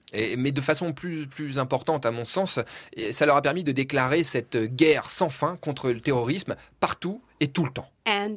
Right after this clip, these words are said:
Speaker 2: they privatized it simultaneously.
Speaker 1: Et en plus, au même moment, ils l'ont privatisé, cette
Speaker 2: So
Speaker 1: guerre.
Speaker 2: really, the, the war on terror is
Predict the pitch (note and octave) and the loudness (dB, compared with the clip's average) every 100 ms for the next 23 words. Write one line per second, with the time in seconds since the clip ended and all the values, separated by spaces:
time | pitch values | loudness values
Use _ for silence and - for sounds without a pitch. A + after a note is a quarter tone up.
0 | - G3 A3 A#3+ G#3+ F#3+ E3+ D3 C#3+ C3+ | -4 -4 2 2 2 -2 -4 -4 -8 -6
1 | F3+ E3+ F3 F#3+ E3+ D#3 - - D3 F#3 | -4 -2 -4 -4 -4 -4 -10 -16 -6 0
2 | B3+ C#3+ D#3+ - - D#3+ E3+ F3 C3+ C3 | 2 2 -4 -4 -4 -2 0 0 0 -2
3 | F3+ - G#3+ G#3 F#3+ C#3 A2+ G2+ F2 - | -4 -8 -6 -4 -4 -4 -4 -8 -14 -8
4 | - A3 C#4 B3+ G#3 F3+ G3 F#3+ G3+ F#3+ | -4 0 0 -2 -2 -4 -4 -4 -4 0
5 | A3+ G#3+ G#3 A3+ A#3+ G3 E3+ E3+ - - | 2 0 -2 -2 0 2 -2 -6 -18 -20
6 | _ - G3+ | _ -4 -4